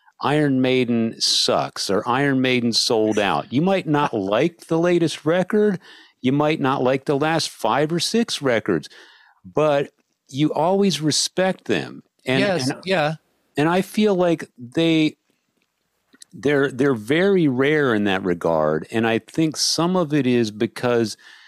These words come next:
Speaker 1: you, you can't stop rooting for a, a, a metal band that continues to push the boundaries,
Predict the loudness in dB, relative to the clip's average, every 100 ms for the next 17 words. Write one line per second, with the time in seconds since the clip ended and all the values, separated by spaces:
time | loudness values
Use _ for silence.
0 | -20 -20 _ _ _ _ _ _ -4 2
1 | 2 0 -2 0 0 -4 -4 -2 -2 -2
2 | -2 0 -2 -2 -4 0 2 2 2 0
3 | -4 -4 0 2 4 4 2 0 -2 -8
4 | _ -16 -4 -2 -2 0 -2 -2 _ -2
5 | 0 0 0 0 0 0 0 0 0 -2
6 | -8 -6 0 0 -2 -10 _ _ -12 -6
7 | -4 -2 0 -2 -4 -8 -2 -2 -2 -4
8 | -2 0 0 -2 -2 -2 -2 -4